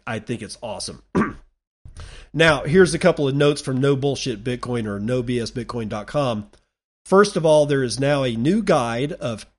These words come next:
how to become a Lightning service provider or an L S P. Quote,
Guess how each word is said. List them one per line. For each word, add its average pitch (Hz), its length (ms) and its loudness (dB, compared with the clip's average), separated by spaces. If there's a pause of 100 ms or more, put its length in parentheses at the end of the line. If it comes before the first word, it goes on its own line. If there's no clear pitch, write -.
(140)
how 170 340 0
to 190 180 -6
become 143 540 -2
a 113 140 -8
Lightning 147 640 -2
service 135 460 -2
provider 123 640 -4
or 117 220 -6
an 110 120 -8
L 117 320 -6
S 110 220 -6
P. 131 380 -6 (560)
Quote, 151 400 2